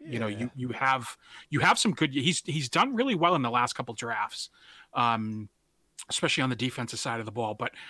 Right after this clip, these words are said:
Speaker 1: I don't give up on those two tight ends yet either. I think you need to get a, no knock against Cam, 'cause I,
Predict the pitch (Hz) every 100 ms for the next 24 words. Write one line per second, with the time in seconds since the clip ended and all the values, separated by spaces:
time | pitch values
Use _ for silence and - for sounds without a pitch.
0 | - 170 226 185 165 147 127 117 - 127
1 | - 117 113 113 120 127 - 123 120 127
2 | - - - - 139 - 143 147 143 131
3 | 131 117 110 - - _ - - _ -
4 | 156 175 160 - 139 131 - - 123 127
5 | 127 - 131 - 139